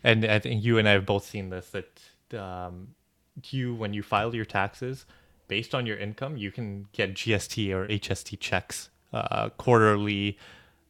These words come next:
or annually. I think, like, based on your income,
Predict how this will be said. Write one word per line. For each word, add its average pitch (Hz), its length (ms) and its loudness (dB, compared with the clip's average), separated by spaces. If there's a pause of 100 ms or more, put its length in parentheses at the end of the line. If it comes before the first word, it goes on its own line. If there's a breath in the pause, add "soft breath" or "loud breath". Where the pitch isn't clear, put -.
or 104 220 4
annually. 101 480 6
I 98 60 4
think, 101 200 0
like, 98 220 -2
based 123 240 4
on 117 80 6
your 98 140 4
income, 131 400 0